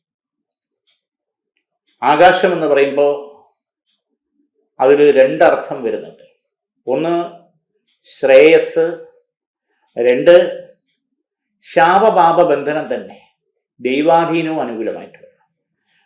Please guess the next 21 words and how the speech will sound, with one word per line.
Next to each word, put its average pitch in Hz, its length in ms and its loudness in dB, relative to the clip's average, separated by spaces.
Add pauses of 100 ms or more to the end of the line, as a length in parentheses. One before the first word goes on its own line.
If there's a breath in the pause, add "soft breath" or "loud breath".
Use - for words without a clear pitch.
അപ്പൊ 147 220 0
ഈ 202 40 0 (120)
പഞ്ചഭൂതാധിപത്യം 202 1080 4
നമ്മൾ 175 160 0 (200)
താമ്പൂലം 185 600 4
വെച്ച് 180 260 -4
നോക്കി 156 340 -10
കണ്ടുപിടിക്കാൻ 127 600 -10
പറ്റും, 135 280 -12 (640)
അല്ലെങ്കിൽ 190 340 0 (100)
ഉദ്ദേശിക്കുന്ന 190 500 -4 (100)
ആ 180 40 -2 (180)
മണ്ണെടുത്ത് 196 840 0
വെച്ച് 185 220 -2 (100)
നോക്കി 147 280 -6 (120)
കണ്ടുപിടിക്കാൻ 120 600 -8
പറ്റും. - 320 -20
വാസ്തുവിന്റെ 131 640 -8
കുഴപ്പമുണ്ടെങ്കിൽ 107 640 -10
അതും - 180 -18
അറിയാം. - 220 -20